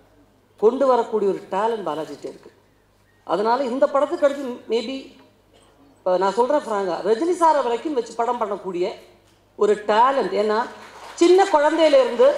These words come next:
youngsters வரைக்கும் என்ன பண்ணா ரசிப்பாங்கங்கிறது பாலாஜிக்கு தெரியும். அந்த அளவுக்கு வளரணும் இது.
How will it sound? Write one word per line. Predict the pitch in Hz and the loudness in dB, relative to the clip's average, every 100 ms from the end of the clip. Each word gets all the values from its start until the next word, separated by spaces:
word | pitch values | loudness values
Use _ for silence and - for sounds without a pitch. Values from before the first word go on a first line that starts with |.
| - | 0
youngsters | 220 269 302 330 320 262 | 0 0 0 0 0 -2
வரைக்கும் | 220 220 294 - | -4 -4 -8 -4
என்ன | 240 294 349 381 | -2 2 2 0
பண்ணா | 381 233 262 262 | 0 -2 -2 -2
ரசிப்பாங்கங்கிறது | 196 190 294 262 240 208 196 196 214 | -2 -4 -4 0 0 0 -4 -2 -2
பாலாஜிக்கு | 160 160 - 143 | -2 -6 -8 -12
தெரியும். | 135 - - _ _ _ _ | -12 -12 -20 _ _ _ _
அந்த | - 196 196 | -12 -6 -4
அளவுக்கு | 214 233 247 | -4 -6 -6
வளரணும் | 160 165 156 | -6 -8 -10
இது. | 160 | -12